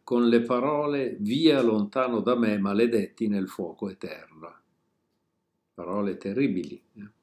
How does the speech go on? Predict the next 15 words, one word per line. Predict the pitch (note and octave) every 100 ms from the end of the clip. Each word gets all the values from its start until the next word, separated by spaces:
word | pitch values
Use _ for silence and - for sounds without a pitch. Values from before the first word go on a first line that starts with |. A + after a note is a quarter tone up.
| - - _ _ _ - _ _ _ _ _ _ _ _ _ _ -
Ma | D3 C#3 A#2 - -
tutto | E3 D#3+ E3+
questo, | - C3 A2+ - - C#3 D3+ B2 A#2+
eh, | A#2 A2 G#2+ A2 A2 G2 F#2+ _ _ _ _ _ _ _ _ _ _ _
che | - B2+
può | - C#3 C3+
sapere | - B2 - C#3 C#3+ C3 A#2+ A2 A2 - _ _ _ _ _ _ _ _ _
in | A2+ G#2+
questa | B2 A#2 - A2 G#2 G#2 G#2+ A2
formulazione | - G#2+ F#2+ G#2 G2+ - E3 C#3 G#2
classica | - C3+ A#2+ - - G2+ G2 F#2 _ _ _ _ _ _ -
di | A#2
una | A#2 A#2
sorta | A2+ D3+ C3+ B2+ - B2 A2+
di | G2+ A2+ A2 G#2 F#2+